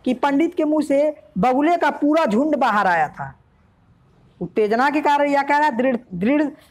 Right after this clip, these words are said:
निश्च-, दृढ़ता के साथ कह रही है कि शायद उसके पंडित के मुंह से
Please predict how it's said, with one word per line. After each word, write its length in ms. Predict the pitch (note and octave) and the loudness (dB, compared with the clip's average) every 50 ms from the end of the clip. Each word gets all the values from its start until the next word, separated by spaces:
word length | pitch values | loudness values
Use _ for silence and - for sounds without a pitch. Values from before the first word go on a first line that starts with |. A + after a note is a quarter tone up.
| _ - | _ -2
निश्च-, 320 | G#3 A#3+ A#3+ - - - | -2 -2 -2 -2 -6 -6
दृढ़ता 500 | F#3+ E3+ G3+ B3 A#3 B3 A#3 B3 D#4 D4 | -4 -2 -2 0 0 -2 -2 -2 -2 -2
के 120 | D4 D4+ D4 | 0 -2 -2
साथ 180 | - C#4+ C#4 | 0 0 -2
कह 240 | C4+ C#4 - C#4 C4+ | -2 0 0 0 0
रही 180 | C#4 D4 D4 C4 | 2 2 0 2
है 420 | B3 B3 C4+ D4+ E4+ F#4 F4 F4 - - - _ - | 2 2 2 2 2 0 0 -2 -8 -14 -20 _ -4
कि 160 | - C#4 C4+ | -2 -2 -2
शायद 520 | - C4 C4+ C4+ D4 D#4+ E4 D4 G#3 D#3+ - - - - _ _ _ _ _ _ _ | 0 0 0 2 2 2 2 2 0 -2 -6 -10 -18 -20 _ _ _ _ _ _ _
उसके 320 | - B3+ C4 B3 - - D#4+ | -4 -2 -2 -2 -2 -2 -4
पंडित 460 | - - D#4 C#4+ C#4+ D4 E4+ - - | -2 -2 -2 0 0 0 -2 -2 -2
के 100 | - D#4+ | -2 -2
मुंह 220 | D#4+ D#4+ E4 D#4+ | 0 0 0 0
से 280 | D#4+ - C4+ B3+ C4 C4 | 0 0 0 2 0 0